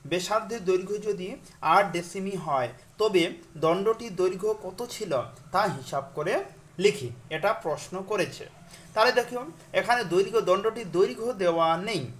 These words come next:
ক্লিয়ার? তাহলে আমরা ধরব যে ধরি দণ্ডটির দৈর্ঘ্য এক সেমি। এবার দণ্ডটির ব্যাসার্ধের দৈর্ঘ্য, দণ্ডটির ব্যাসার্ধের দৈর্ঘ্য দেওয়া আছে থ্রি পয়েন্ট টু ডেসিমি। তার through point, থ্রি পয়েন্ট টু ডেসিমি এটাকে আমরা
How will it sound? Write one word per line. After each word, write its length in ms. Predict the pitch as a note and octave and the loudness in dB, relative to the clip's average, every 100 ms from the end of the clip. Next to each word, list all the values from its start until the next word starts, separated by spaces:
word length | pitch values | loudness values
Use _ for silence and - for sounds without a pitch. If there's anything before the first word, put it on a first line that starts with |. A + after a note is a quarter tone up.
| - - | -20 -6
ক্লিয়ার? 240 | A3+ F3+ - - - | 2 2 2 -8 -2
তাহলে 180 | G#3 A#3+ | 2 4
আমরা 280 | A3+ A3 A3 | 2 2 0
ধরব 380 | D#3 C#3 G#3 F3+ B3+ - - - | 2 2 2 2 0 -4 -12 -6
যে 100 | D#3+ | -2
ধরি 260 | D3 G3 | 0 -2
দণ্ডটির 520 | C4 E3+ F3 F3+ G#3+ D#3 | 0 0 0 -4 -6 -8
দৈর্ঘ্য 360 | D3 D3 G3 E4+ F4+ - - - B2 | -8 -6 -2 -2 -4 -14 -14 -6 -6
এক 80 | B2+ - - | -6 -12 -4
সেমি। 300 | G3+ C#3 A#2 - - - | -2 -2 -6 -14 -20 -8
এবার 140 | F3+ G#3 | 0 2
দণ্ডটির 500 | E3 E3+ G#3 A#3+ C4+ | 2 2 0 -4 -6
ব্যাসার্ধের 640 | F3+ E3+ - G3 G3 G#3 G3+ | -6 -6 -4 -6 -6 -10 -8
দৈর্ঘ্য, 400 | F#3 C#3+ B2 A2+ E2 - - - | -6 -6 -8 -10 -10 -14 -14 0
দণ্ডটির 380 | F3 G3+ A#3 A3 | 0 2 -2 -6
ব্যাসার্ধের 540 | F#3 G3 G#3 G3 A3 | -6 -4 -4 -6 -4
দৈর্ঘ্য 320 | G3 F#3+ G#3+ | -4 -2 -4
দেওয়া 220 | F#3+ F#3+ F#3 | -2 0 0
আছে 160 | F#3 A3 - | -2 -6 -10
থ্রি 160 | G#3 G3+ | -16 -10
পয়েন্ট 260 | G3 G3 F#3+ | -8 -8 -10
টু 120 | G#3+ | -12
ডেসিমি। 480 | D#3+ E3+ - D#3+ E3+ - - - | -10 -10 -10 -12 -14 -20 -20 -6
তার 140 | F#3 F#3 F#3 | 0 0 -2
through 180 | A3+ - | -12 -10
point, 240 | A3+ F#3 D3+ | -8 -8 -8
থ্রি 160 | F#3+ A3+ | -12 -8
পয়েন্ট 200 | A3 G#3+ A3 | -8 -8 -10
টু 60 | A3 | -6
ডেসিমি 440 | F3+ F3+ A3 G3 C4+ - - | -4 -4 -8 -10 -10 -16 -12
এটাকে 300 | E3+ G3 G3 | -2 -2 0
আমরা 280 | G3+ G3+ G#3+ | -4 -4 -6